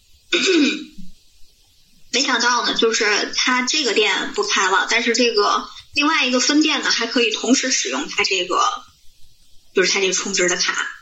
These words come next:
然后他又上那边儿去按摩了几下，哎，没过多久呢，又不行了，那个店呢，又出现了点儿问题，就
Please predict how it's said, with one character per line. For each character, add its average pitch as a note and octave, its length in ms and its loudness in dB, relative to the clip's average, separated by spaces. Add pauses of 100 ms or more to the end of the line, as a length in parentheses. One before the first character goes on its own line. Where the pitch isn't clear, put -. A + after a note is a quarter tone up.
(540)
然 F#3+ 100 0
后 G3+ 60 0
他 A3 60 2
又 G#3+ 120 4
上 G#3+ 200 -2
那 A#3+ 160 0
边 - 140 0
儿 - 100 -2
去 - 140 -2
按 F#3+ 300 -4
摩 F3+ 180 0
了 F3+ 100 0
几 - 160 -4
下， - 240 -4 (240)
哎， C4+ 140 2
没 E4 180 6
过 E4+ 160 4
多 E4+ 100 4
久 C#4+ 180 0
呢， A#3 80 0
又 E4 220 2
不 A3 120 2
行 - 160 -2
了， - 200 -2
那 C4+ 140 -2
个 C#4 80 2
店 C#4+ 280 0
呢， G#3+ 180 2 (180)
又 C4+ 180 2
出 C#4 100 4
现 C4+ 140 4
了 B3 80 4
点 - 120 0
儿 - 100 -6
问 G#4+ 140 -2
题， - 240 -2 (840)
就 A#3 400 0